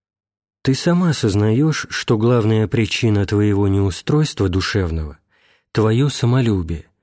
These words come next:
а между тем смириться не хочешь. Пишешь: "Вижу сама, как работают враги в душе моей". А при всем том доверяешь всяким нелепым вражьим помыслам.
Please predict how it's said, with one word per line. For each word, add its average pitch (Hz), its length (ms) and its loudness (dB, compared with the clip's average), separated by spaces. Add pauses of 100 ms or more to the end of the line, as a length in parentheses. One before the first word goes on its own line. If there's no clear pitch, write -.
(460)
а 113 140 0
между 120 400 2
тем 147 300 0
смириться 127 680 0 (220)
не 117 160 2
хочешь. - 560 -6 (1040)
Пишешь: 101 480 -2 (500)
"Вижу 135 460 2
сама, 139 500 0
как 113 280 -2
работают 117 680 2
враги 101 440 0
в 117 80 0
душе 110 380 0
моей". 82 460 -6 (1000)
А 120 160 0
при 123 180 0
всем 117 360 0
том 147 220 2
доверяешь 120 640 0 (260)
всяким 135 520 2
нелепым 123 560 2
вражьим 117 540 0
помыслам. 92 640 -2